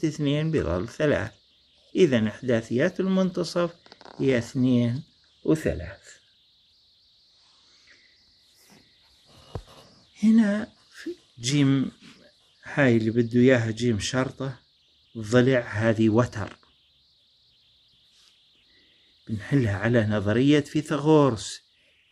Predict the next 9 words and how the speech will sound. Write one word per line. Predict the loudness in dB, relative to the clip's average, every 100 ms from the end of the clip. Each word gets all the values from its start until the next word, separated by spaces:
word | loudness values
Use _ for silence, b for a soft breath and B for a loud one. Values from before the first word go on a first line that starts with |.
| _
جيم | -6 0 2 4 2 0
شرطة | -2 -2 -2 -2 0 2 2
تربيع | 0 -2 0 2 4 4 4
أو | 0
جيم | 0 2 2 2
تربيع | 0 -2 -2 2 4 4 2 b b b b
يساوي | -2 0 2 4 6 6 2
ستة | 0 -2 -2 -6
تربيع | -4 -2 -2 0 0 2 0